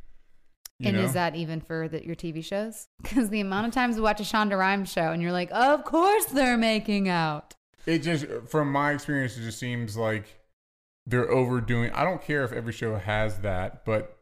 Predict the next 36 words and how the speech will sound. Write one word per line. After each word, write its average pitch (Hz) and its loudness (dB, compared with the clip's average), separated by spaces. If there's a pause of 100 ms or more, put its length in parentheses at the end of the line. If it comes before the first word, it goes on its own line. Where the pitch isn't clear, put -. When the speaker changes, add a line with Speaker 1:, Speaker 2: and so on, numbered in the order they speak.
(260)
Speaker 1:
it 120 -2
just 107 -4
seems 135 0
to 120 -4
me, 113 -2
from 107 -8
my 98 -4
Speaker 2:
Like 92 -4
they're 113 -4
forcing 101 -2 (220)
Speaker 1:
observation, 110 -2
Speaker 2:
it. - -14
Speaker 1:
that 107 0 (600)
when 113 -2
it 110 -6
comes 120 -2
to 117 -4
the 104 -4 (680)
homosexual 113 0
scenes, 110 -4
it's 107 -4 (280)
more 110 0 (100)
intense 113 -4
and, 104 -6
and, 104 -6 (520)
uh, 95 -2 (380)
sexual 110 -2
and 104 -4
everything. 104 -4
And 101 -2
then 101 -2
the 98 -4
heterosexual, 101 -4
I 95 -2
don't 95 -8
s-, - -20